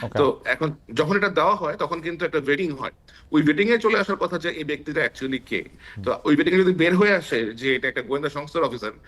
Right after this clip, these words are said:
Speaker 2: তাহলে তো আপনাকে অবশ্যই সেটা অ্যালাউ করা উচিত না। আর যদি
Speaker 1: হুম।
Speaker 2: এটা মিউচুয়াল আন্ডারস্ট্যান্ডিং এ হয় যে আমার দেশের একজন তোমার দেশে যাবে আমাদের কোঅর্ডিনেশনের জন্য, but তার কাজ এটা না যে ওই পার্টির সাথে বসে মিটিং করা, এ-,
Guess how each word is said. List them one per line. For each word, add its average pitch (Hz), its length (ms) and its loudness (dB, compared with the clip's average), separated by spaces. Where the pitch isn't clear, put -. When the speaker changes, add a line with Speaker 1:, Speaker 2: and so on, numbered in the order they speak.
Speaker 2:
তাহলে 156 160 2
তো - 80 2
আপনাকে 151 300 -2
অবশ্যই 127 340 -2
সেটা 117 220 -4
অ্যালাউ 107 280 -4
করা 107 280 -4
উচিত 131 320 -4
না। 101 80 -6
আর 113 100 0
যদি 131 120 -6
Speaker 1:
হুম। 180 80 4
Speaker 2:
এটা 180 100 4
মিউচুয়াল 156 400 0
আন্ডারস্ট্যান্ডিং 190 480 -4
এ 208 40 -2
হয় 175 200 -2
যে 143 220 -4
আমার 139 240 0
দেশের 151 220 -2
একজন 147 200 -2
তোমার 151 200 -2
দেশে 170 180 -2
যাবে 165 340 0
আমাদের 135 340 -4
কোঅর্ডিনেশনের 156 600 -4
জন্য, 190 340 -6
but 202 220 0
তার 185 160 2
কাজ 185 260 0
এটা 180 200 -2
না 165 120 -2
যে 156 140 0
ওই 160 160 0
পার্টির 160 260 -2
সাথে 156 180 -8
বসে 139 220 -6
মিটিং 147 260 -6
করা, 139 260 0
এ-, 147 140 -2